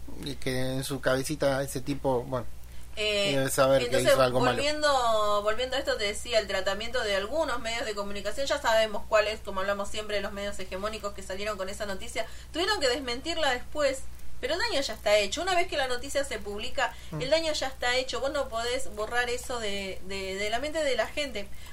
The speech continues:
Speaker 2: porque el, esa noticia se convierte en titular y la desmentida en un
Speaker 1: Un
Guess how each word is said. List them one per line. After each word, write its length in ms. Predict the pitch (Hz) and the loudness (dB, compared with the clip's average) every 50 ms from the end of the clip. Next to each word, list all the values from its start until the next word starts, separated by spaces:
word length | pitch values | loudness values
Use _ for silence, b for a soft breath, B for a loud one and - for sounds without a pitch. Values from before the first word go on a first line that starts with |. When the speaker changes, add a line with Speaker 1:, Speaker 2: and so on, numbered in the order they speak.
| b - | b -4
Speaker 2:
porque 340 | 247 247 240 240 233 - - | -4 -2 -2 -2 -2 -4 -4
el, 260 | - 226 226 226 - - - - - - - - - - - | -4 -6 -6 -4 -6 -6 -6 -6 -4 -4 -4 -4 -4 -6 -6
esa 280 | 277 285 - 302 269 | -4 -2 -2 -2 -2
noticia 360 | 262 254 247 277 277 - 285 | -2 -2 -4 -6 -4 -4 -4
se 100 | - - - | -4 -2 -4
convierte 340 | 220 220 233 254 254 262 254 | -4 -4 -4 -4 -4 -4 -4
en 60 | 240 202 | -6 -6
titular 320 | 196 190 220 220 240 262 | -6 -4 -2 0 0 0
y 60 | 269 254 | 0 2
la 120 | 226 202 | 2 2
desmentida 680 | 208 202 202 208 214 208 214 208 247 269 277 269 - - | 2 2 0 -2 -4 -4 -6 -6 -4 0 2 2 2 2
en 120 | 214 214 | 0 -4
un 80 | 226 240 | -6 -6
Speaker 1:
Un 480 | 240 233 226 226 220 220 214 - - | -8 -8 -8 -8 -6 -6 -8 -6 -6